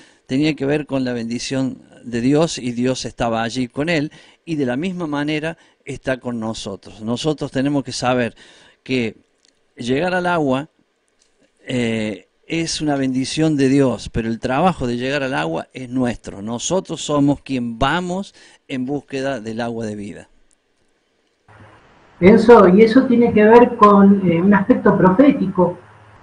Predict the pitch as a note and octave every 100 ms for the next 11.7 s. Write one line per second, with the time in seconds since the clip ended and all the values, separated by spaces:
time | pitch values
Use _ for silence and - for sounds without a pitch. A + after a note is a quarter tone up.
0 | _ F3+ G#3+ - G3 F#3+ - F#3 F#3 G#3
1 | A3 G3 - A3 G#3 F#3+ F3+ - F3 E3+
2 | - F3 E3+ E3+ F3+ F3+ F3+ A#3 - G3
3 | - C#4 - G#3 F#3 F3 F3+ F3+ E3 -
4 | - _ - _ F#3 A3+ F3+ - F3 F3+
5 | F3+ G3+ D3+ - D#3+ - - _ - _
6 | _ - F3 A3+ G#3+ F#3+ - - C#4+ -
7 | A3 G3 F3+ F3+ F3+ F3+ - F#3 F3 G3
8 | F3 D#3+ D#3+ D#3+ - - _ - G#3+ G3
9 | A3+ A3+ G#3+ C4 G#3+ G3+ F#3 F3+ F#3 F#3
10 | - C4 - - F#3+ - E3+ - A3 A3
11 | A3+ A3+ A3 F3+ F3+ G3